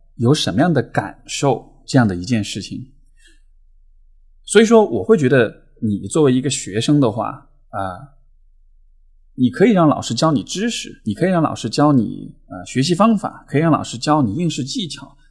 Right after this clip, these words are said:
但是我会鼓励你记住这一点，就是永远不要让任何人来教你，你应该怎样去感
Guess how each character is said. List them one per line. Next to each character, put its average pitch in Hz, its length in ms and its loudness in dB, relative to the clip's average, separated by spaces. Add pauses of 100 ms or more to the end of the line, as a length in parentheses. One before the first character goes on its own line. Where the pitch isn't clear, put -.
(200)
但 180 180 0
是 127 280 -2
我 101 200 -8
会 226 200 -2
鼓 117 240 -12
励 117 80 2
你 95 240 0
记 180 160 -6
住 131 120 -4
这 131 140 -2
一 117 60 0
点， 120 200 -8
就 123 120 -6
是 117 180 -2
永 104 220 -2
远 113 200 -2
不 - 100 -4
要 117 120 2
让 117 300 2
任 202 200 2
何 127 140 -4
人 98 220 -8 (320)
来 107 160 0
教 185 320 4
你， 123 240 0 (200)
你 98 140 0
应 101 80 0
该 147 140 4
怎 - 200 -8
样 107 120 0
去 135 140 -4
感 107 280 -12